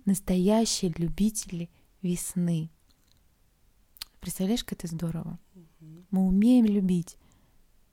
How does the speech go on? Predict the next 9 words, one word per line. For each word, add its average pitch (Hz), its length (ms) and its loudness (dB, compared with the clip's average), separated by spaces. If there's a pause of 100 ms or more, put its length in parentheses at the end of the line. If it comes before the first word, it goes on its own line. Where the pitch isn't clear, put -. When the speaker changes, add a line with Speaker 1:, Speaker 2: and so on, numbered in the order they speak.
Speaker 1:
и 185 100 2
весну 175 640 -4 (500)
принимаем 175 600 2
такой, 233 420 0
какая 196 400 -4
она 180 140 0
есть 165 480 -4
в - 40 0
Новосибирске. 175 760 -2